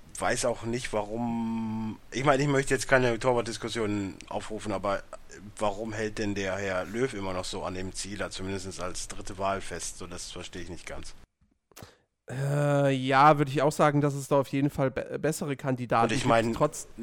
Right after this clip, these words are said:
Speaker 1: Leno muss man jetzt auch nicht unbedingt mitnehmen. Ich mein, äh,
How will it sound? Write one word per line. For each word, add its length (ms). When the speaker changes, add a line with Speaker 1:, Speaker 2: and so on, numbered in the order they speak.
Speaker 1:
Leno 680
muss 200
man 120
jetzt 120
auch 120
nicht 120
unbedingt 320
mitnehmen. 400
Ich 140
mein, 400
äh, 340